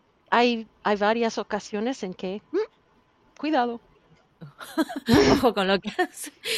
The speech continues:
Speaker 1: Ojo.
Speaker 2: Qué genial.
Speaker 1: Ajá.
Speaker 2: ¿Y qué, cuáles son tus consejos, o sea, tu, tu, o buenas prácticas que aconsejás,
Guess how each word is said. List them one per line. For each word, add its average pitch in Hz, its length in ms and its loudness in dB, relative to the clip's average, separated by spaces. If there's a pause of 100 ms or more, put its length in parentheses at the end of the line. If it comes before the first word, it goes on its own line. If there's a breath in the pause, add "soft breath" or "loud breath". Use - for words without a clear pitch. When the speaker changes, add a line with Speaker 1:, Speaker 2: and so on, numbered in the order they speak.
Speaker 1:
Ojo. 294 280 2
Speaker 2:
Qué 247 100 2
genial. 220 640 2
Speaker 1:
Ajá. 185 100 -2
Speaker 2:
¿Y 175 60 -2
qué, 285 320 0
cuáles 339 240 0
son 226 120 -2
tus 190 120 -4
consejos, 190 480 -4
o - 80 -4
sea, 156 180 -2
tu, 147 240 -8 (140)
tu, 147 180 -12
o 147 120 -6
buenas 156 300 -4
prácticas 156 800 -6
que 127 120 -14
aconsejás, 135 920 -8